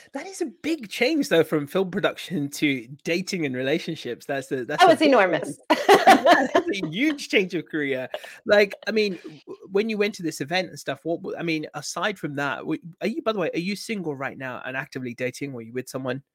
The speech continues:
Speaker 2: Um, I am currently single. When I first started my business, I was with someone. We were in a long-term relationship, and it didn't work out. And now I am single and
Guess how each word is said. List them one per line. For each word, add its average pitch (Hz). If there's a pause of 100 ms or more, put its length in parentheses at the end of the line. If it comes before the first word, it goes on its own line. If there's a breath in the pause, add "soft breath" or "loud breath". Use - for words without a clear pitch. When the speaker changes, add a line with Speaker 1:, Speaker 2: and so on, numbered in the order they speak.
(1080 loud breath)
Speaker 2:
Um, 226
I 247
am 311
currently 220
single. 175
When 170
I 170
first 190
started 180
my 175
business, 165
I 175
was 165
with 165
someone. 156
We 156
were 151
in 156
a 156
long-term 160
relationship, 147
and 165
it 185 (140)
didn't 202
work 208
out. 185 (380)
And 180
now 165
I 165
am 165
single 170
and 160